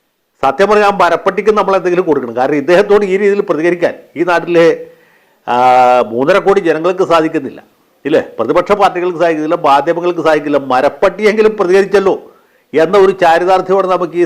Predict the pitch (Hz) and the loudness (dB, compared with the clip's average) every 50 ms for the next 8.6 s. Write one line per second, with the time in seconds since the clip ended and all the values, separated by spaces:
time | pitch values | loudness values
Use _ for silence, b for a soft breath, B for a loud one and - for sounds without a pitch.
0 | 170 170 160 156 165 165 165 165 160 151 156 160 165 160 156 151 151 156 175 180 | 0 0 -2 0 -2 -2 -2 -4 -4 -4 -4 -2 0 2 2 2 2 2 2 2
1 | 190 175 156 160 156 160 160 - b b b b b b b b b _ - 151 | 2 2 2 2 0 -2 -2 -10 b b b b b b b b b _ 0 0
2 | 170 185 196 202 214 202 196 185 160 131 131 - - - 151 151 147 143 143 156 | 2 2 2 2 2 2 0 0 -2 -4 -6 -10 -8 -6 -4 0 2 2 2 2
3 | 175 196 190 185 185 185 190 170 165 175 175 180 185 170 175 180 175 170 156 151 | 2 2 2 0 0 0 0 0 0 2 2 0 0 0 -2 -2 -2 -2 -2 -2
4 | 165 165 156 165 170 165 151 143 139 - _ _ _ _ _ _ _ _ _ _ | -2 -4 -2 -2 -4 -4 -4 -8 -12 -14 _ _ _ _ _ _ _ _ _ _
5 | _ _ _ _ _ 120 131 147 156 170 180 185 180 185 180 175 170 156 147 151 | _ _ _ _ _ 0 2 2 4 2 2 2 2 4 4 4 4 2 2 0
6 | 170 180 165 151 165 165 165 170 156 143 151 165 165 151 151 147 156 160 143 135 | -2 -6 -4 -4 -4 -2 -2 -2 -2 -2 -4 -6 -4 -4 -4 -4 -4 -4 -2 0
7 | 131 135 135 151 160 135 139 139 139 156 156 156 165 165 160 160 151 151 165 156 | 0 0 0 0 -2 0 0 -2 0 -2 -2 0 0 0 0 -2 -2 -2 -2 -2
8 | 156 156 151 147 147 135 143 147 147 143 165 | -2 -2 -2 -2 -2 -2 -2 -4 -4 -6 -8